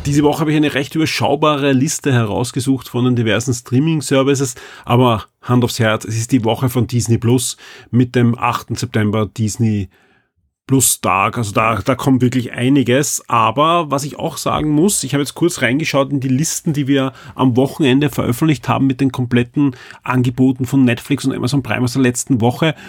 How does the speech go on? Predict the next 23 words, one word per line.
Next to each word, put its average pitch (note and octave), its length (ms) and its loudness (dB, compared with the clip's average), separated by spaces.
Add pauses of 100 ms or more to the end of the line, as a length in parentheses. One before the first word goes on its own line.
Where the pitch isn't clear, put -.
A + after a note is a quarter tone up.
(160)
und C3 200 2
da C3+ 80 2
kam B2+ 360 0
wirklich C3 460 2 (300)
extrem A#2+ 580 0
viel A#2 240 0
dazu A#2 480 0
an B2 220 0
Archivsachen, B2 760 -4
vor C3 120 -2
allem C3+ 100 0
viele D#3 260 -6
bekannte C3 720 0 (600)
Filmserien B2+ 840 0
wie C3 80 2
Matrix A#2+ 680 0
und A#2+ 120 0
so A#2 100 -2
weiter, A#2 540 0
aber B2 400 0 (240)
auch - 240 -8
kleinere C3+ 440 0
Dinge B2+ 440 2